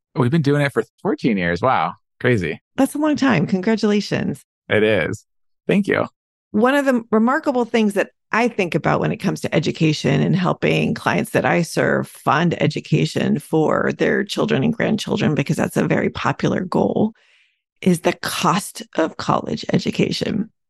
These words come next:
Speaker 2: Do you have an estimate of how much the average tuition has gone up in the fourteen years you've had the business?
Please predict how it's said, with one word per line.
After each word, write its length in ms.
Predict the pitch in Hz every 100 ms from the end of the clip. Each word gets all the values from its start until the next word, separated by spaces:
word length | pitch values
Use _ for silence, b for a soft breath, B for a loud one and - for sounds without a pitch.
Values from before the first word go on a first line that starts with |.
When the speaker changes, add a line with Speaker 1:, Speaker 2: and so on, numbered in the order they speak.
| _ _
Speaker 2:
Do 100 | -
you 60 | 214
have 140 | 254
an 100 | 294
estimate 480 | 247 - - 226 254
of 100 | 226
how 280 | 190 165 160
much 400 | 185 175 226 - -
the 140 | 147
average 400 | 151 151 175 170
tuition 400 | - - 151 -
has 140 | 160 147
gone 260 | 143 -
up 220 | - - 190
in 80 |
the 60 | 147
fourteen 500 | - - - 170 151
years 260 | - 160 -
you've 120 | 170
had 160 | 175
the 80 | 185
business? 440 | 208 123 196 233